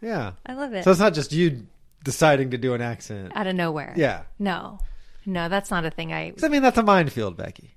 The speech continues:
Speaker 2: Yeah, I
Speaker 1: So I'm
Speaker 2: know.
Speaker 1: trying to
Speaker 2: Thank you.
Speaker 1: pave the minefield a little bit for you.
Speaker 2: Dave's airlifting me out of there.
Speaker 1: Can you pave over a minefield?
Speaker 2: Hmm, I don't know. It seems dangerous. <laughs>
Speaker 1: Isn't there that, don't they always, like, keep finding mines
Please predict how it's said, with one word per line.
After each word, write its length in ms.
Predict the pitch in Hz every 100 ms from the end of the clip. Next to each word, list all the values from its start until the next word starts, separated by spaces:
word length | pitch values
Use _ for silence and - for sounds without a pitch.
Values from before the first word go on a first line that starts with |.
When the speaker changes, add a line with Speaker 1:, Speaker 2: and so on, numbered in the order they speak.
| -
Speaker 2:
Yeah, 360 | 233 196 202 202 -
I 100 | 240
Speaker 1:
So 80 | 190
I'm 180 | - 165
Speaker 2:
know. 40 |
Speaker 1:
trying 300 | - 214 190
to 340 | 165 147 135 - - -
Speaker 2:
Thank 260 | 269 233
you. 100 | 180
Speaker 1:
pave 240 | 175 180 160
the 100 | 165
minefield 500 | 170 170 147 131 110
a 40 |
little 200 | 107 104
bit 220 | 92 87
for 160 | - 90
you. 140 | 85 80
Speaker 2:
Dave's 240 | 214 214
airlifting 460 | 202 202 185 - 185
me 140 | 175
out 160 | 160 156
of 80 |
there. 280 | 147 147 151 - _ - _ _ _ _ - _ _ _ _ _ _ _
Speaker 1:
Can 160 | - 220
you 80 | 269
pave 280 | 254 277
over 240 | 277 262 269
a 40 |
minefield? 520 | 262 277 269 285 285 277 _ _ _ _ -
Speaker 2:
Hmm, 120 | 339
I 120 | 302
don't 200 | 330 392
know. 360 | 370 339 370 185
It 120 | 208
seems 320 | - 294 202 - -
dangerous. 800 | 156 151 175 175 196 156 - -
<laughs> 40 |
Speaker 1:
Isn't 160 | 135 156
there 220 | 185 175
that, 300 | 151 127 - _ - _ -
don't 180 | 139 143
they 220 | 151 127 - -
always, 360 | 117 120 120 -
like, 200 | 120 110
keep 240 | - 127 -
finding 440 | 117 113 113 120
mines 580 | 107 107 120 131 -